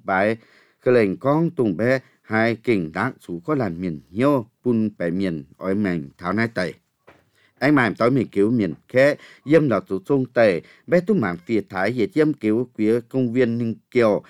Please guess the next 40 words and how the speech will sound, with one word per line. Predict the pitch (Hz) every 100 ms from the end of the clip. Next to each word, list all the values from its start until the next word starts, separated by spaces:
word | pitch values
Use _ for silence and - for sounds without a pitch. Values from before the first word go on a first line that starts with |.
| _ _
dâm | 147
tùm | 131 110
phấu | 87 95
Cần | - 101
Thơ, | 87 117 113 110 - - -
này | 117
bé, | 98 120 151 - _ -
dễ | 139
dâm | 127 165 165
tiều | - 127 107
xì | 98 - 101 92 -
kinh | 113 85
hải, | 95 101 95 - - -
xù | 131 113
hiếu | 113 165 190
về | 101 104 95
bé, | 87 135 156 - _
dễ | 147 147
hiếu | 156 185 175
tú | 190 196 - _
này, | 113 104 90 85
dễ | 110
tiều | 110 120 107 92 85
buông | 123 107 -
chùa | 92
cứu | - 98
bua, | 110 127 117 - _ _ -
tỏ | 113 90 - _ -
Nguyễn | 147 151
Thị | 117 104 -
Phương | 135 131
Thắm, | 117 101 107 127 - - _
khé | - 190
miền | 156 131 107 117
dâm | 135 120
tùm | 120 101 87
phấu | 95 104
Đà | 104
Nẵng | 90 104 110
con. | 139 170